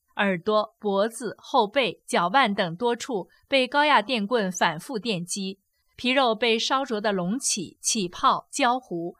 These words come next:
脸肿得高出一拳，严重变形。为了寻求生路，他从二楼窗口跳下，而致左腿多处骨折，被送到公安医院。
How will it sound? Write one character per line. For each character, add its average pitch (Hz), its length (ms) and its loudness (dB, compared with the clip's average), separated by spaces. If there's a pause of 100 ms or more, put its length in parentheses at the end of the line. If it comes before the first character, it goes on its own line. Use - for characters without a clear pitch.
(160)
脸 226 260 2
肿 208 200 -2
得 196 200 2
高 254 220 2
出 254 180 -8
一 262 160 -4
拳， 180 540 -4
严 208 260 0
重 226 220 -2
变 202 240 -2
形。 165 380 -6 (480)
为 247 120 4
了 220 160 6
寻 208 240 0
求 185 200 -4
生 220 260 -2
路， 196 240 -2 (220)
他 247 180 2
从 240 180 -2
二 262 160 4
楼 214 160 0
窗 262 280 -2
口 - 180 -4
跳 220 300 -2
下， 175 320 -2 (160)
而 226 120 2
致 233 280 2
左 220 240 -2
腿 190 240 -4
多 277 200 -2
处 277 200 -8
骨 175 200 -8
折， 170 380 -6 (220)
被 226 180 0
送 233 180 -2
到 180 220 2
公 233 160 -2
安 226 240 0
医 208 140 -4
院。 196 320 -4